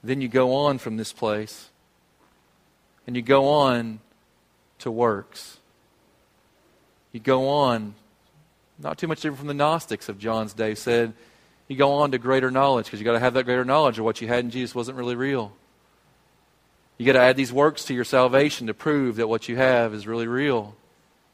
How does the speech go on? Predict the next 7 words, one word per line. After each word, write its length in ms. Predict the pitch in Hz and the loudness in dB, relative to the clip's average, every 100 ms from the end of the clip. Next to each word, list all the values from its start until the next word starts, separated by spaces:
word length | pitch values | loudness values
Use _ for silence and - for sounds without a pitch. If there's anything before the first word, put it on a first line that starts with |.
| _ _ _ | _ _ _
Folks, 440 | _ 123 131 131 - | _ 0 0 -2 -10
once 240 | 113 107 | -10 -8
again, 360 | 120 127 131 110 | -8 -6 -4 -4
we 100 | 117 | -4
are 80 | 113 | -2
not 240 | 117 123 | -2 -4
saved 720 | - - 131 135 131 127 117 | -8 -4 -2 -2 -4 -6 -10